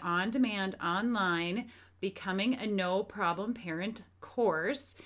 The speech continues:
which is about ninety-six minutes of video, and it comes with a downloadable workbook, and it's just kind of a foundational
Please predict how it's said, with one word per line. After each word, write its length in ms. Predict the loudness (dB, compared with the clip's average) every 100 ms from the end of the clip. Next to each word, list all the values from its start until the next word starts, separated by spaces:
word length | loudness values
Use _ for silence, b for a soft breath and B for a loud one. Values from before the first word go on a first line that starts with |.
| B B B
which 240 | 2 4
is 100 | 2
about 300 | 4 4 8
ninety-six 640 | 8 8 4 2 -2 -2 2
minutes 320 | 2 2 0
of 120 | -2
video, 580 | 0 0 2 2 4 4
and 100 | 2
it 100 | -2
comes 260 | -2 -2 -2
with 100 | -2
a 40 |
downloadable 680 | 0 0 0 -2 -2 -4 -8 -14 -10
workbook, 580 | -4 -4 -2 2 4 2
and 120 | 0 -4
it's 160 | -4
just 300 | -4 -6 -10
kind 160 | -4 -2
of 60 |
a 140 | 0 2
foundational 1080 | 2 4 2 2 0 0 -2 0 2 0